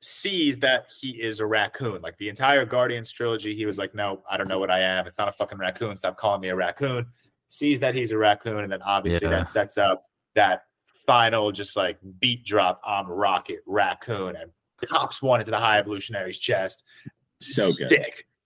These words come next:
Speaker 1: Sick.
Speaker 3: So good,
Speaker 1: My
Speaker 3: man.
Speaker 1: theater lost it. Um, so dope.
Speaker 3: And it's such a stupid line, but for three and a half movies, we'll call it, if you wanna include Infinity War and Endgame,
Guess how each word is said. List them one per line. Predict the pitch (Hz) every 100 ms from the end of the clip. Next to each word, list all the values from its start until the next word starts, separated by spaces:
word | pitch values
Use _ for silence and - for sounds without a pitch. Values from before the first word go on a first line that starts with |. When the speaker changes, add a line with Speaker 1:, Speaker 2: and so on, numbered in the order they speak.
| _ _ - - _ -
Speaker 1:
Sick. | 196
Speaker 3:
So | - 151
good, | 107 -
Speaker 1:
My | 135
Speaker 3:
man. | 139
Speaker 1:
theater | 143 123 107
lost | 107 107 101 - 85
it. | - _ _ _ -
Um, | 101 98 95 92 -
so | - - 147 110
dope. | 101 98 - _ _ _ -
Speaker 3:
And | 165
it's | 170 -
such | 127 175
a |
stupid | 143 - 202 156 123
line, | 143 175 131 113
but | 123 120
for | - 123 120 - _ _ -
three | 165 196 202
and | 151
a | 120
half | 147 143 139
movies, | 120 131 120 104 95
we'll | 101 92
call | 98 92 92
it, | 95
if | 107
you | 98
wanna | 95 92
include | 92 90 101 95
Infinity | 95 90 104 98 95
War | 92 92
and | 95
Endgame, | 135 120 98 98